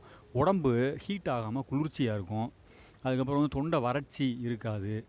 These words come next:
உதட்டுல வெடிப்பு வர்றவங்க அந்த மாதிரிலாம் இருக்காது. முகத்துல வந்து ஒரு பளபளப்பு கூடும். இந்த மாதிரி நிறைய விஷயங்கள் இந்த சத்து நீர் முடிச்சுல இருக்குங்க.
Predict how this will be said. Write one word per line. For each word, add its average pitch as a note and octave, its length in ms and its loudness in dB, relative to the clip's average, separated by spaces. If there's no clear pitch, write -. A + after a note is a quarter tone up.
உதட்டுல C#3+ 400 0
வெடிப்பு D3 380 -2
வர்றவங்க A#2 340 -2
அந்த A2 160 -2
மாதிரிலாம் A2 300 -4
இருக்காது. G#2+ 580 -6
முகத்துல D#3+ 400 0
வந்து C3 280 0
ஒரு A#2 180 0
பளபளப்பு B2 460 -4
கூடும். A#2 240 -6
இந்த A2 120 -4
மாதிரி C#3 220 0
நிறைய D#3 300 0
விஷயங்கள் F3+ 560 0
இந்த C3+ 120 -2
சத்து C3 340 -2
நீர் A#2+ 140 -4
முடிச்சுல A2+ 180 -6
இருக்குங்க. A2+ 500 -4